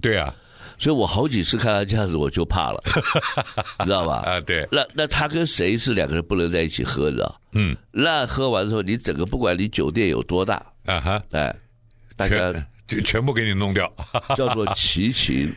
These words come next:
Speaker 1: OK。
Speaker 2: 歌手。
Speaker 1: 啊哈。
Speaker 2: 齐秦的个性其实也是个刚烈个性，喝酒爽快，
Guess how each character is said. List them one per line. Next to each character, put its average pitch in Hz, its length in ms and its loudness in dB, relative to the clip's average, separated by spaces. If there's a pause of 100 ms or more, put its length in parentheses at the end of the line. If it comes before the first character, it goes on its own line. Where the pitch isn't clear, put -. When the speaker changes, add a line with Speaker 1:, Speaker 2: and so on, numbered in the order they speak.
(120)
Speaker 1:
OK。 110 840 0 (300)
Speaker 2:
歌 143 220 4
手。 - 260 -2 (200)
Speaker 1:
啊 98 220 2
哈。 113 220 0 (1160)
Speaker 2:
齐 151 260 4
秦 120 240 2
的 113 140 4
个 110 220 2
性 92 200 0
其 - 160 -2
实 92 160 0
也 69 80 2
是 76 140 -2
个 78 100 2
刚 87 260 0
烈 90 200 2
个 60 240 -2
性， 57 200 -2 (540)
喝 117 300 0
酒 80 200 0
爽 58 240 -2
快， 71 240 -2